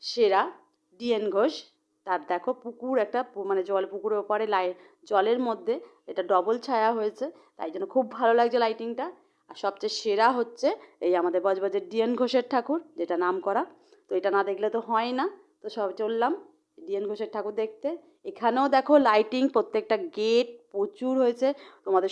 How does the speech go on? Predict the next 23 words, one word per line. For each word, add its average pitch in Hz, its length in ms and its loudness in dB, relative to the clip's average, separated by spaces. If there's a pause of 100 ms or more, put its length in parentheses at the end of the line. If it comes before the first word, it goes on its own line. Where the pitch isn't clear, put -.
সবটা 208 380 2
গেটটা 220 320 0
ভালোভাবে 202 340 6
দেখাতে 202 300 0
পারছি 220 240 -2
না, 240 60 2 (120)
ভিড় 202 240 -8 (100)
ছিল, 226 160 -2 (400)
ফোনটা 196 380 2
পড়ে 202 240 4
যাওয়ার 226 300 8
ভয়ে 247 200 4 (360)
সমস্তটা 196 560 0
ভিডিও 208 180 0 (100)
তোমাদের 190 300 0
দে-, - 120 -10 (100)
অল্প 208 140 4 (100)
করে 185 200 4
দেখালাম। 247 360 4 (880)
দেখো 190 220 0 (120)
লাইটিংটা 214 440 2 (120)
কত 185 200 2 (160)
সু-, 202 160 -6